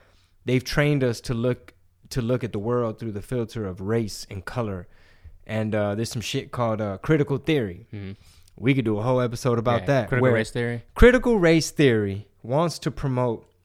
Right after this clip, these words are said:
Speaker 1: I put this shit on Twitter. I said, "A lot of our Latino leaders are promoting this, colon. Latino male is oppressed.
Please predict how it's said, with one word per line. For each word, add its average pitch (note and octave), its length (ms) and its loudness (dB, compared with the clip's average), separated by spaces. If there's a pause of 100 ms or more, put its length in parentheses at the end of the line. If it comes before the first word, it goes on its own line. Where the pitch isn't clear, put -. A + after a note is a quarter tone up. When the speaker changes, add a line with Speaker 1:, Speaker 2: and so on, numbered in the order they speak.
(520)
Speaker 1:
I D3+ 80 0
put D#3 200 0
this C#3 80 -2
shit C3+ 180 -2
on B2 140 -2
Twitter. F#2 380 -6
I G#2+ 80 -6
said, A2 180 -2
"A G#2 60 -2
lot C3+ 240 2
of D3 80 0
our C#3+ 120 6
Latino C#3 400 0
leaders D#3+ 440 0 (280)
are A2+ 120 -4
promoting A#2+ 640 0
this, G#2 400 -6 (420)
colon. F#2+ 480 0 (720)
Latino F3+ 480 4
male F3 380 4
is D3 180 2
oppressed. C3 720 2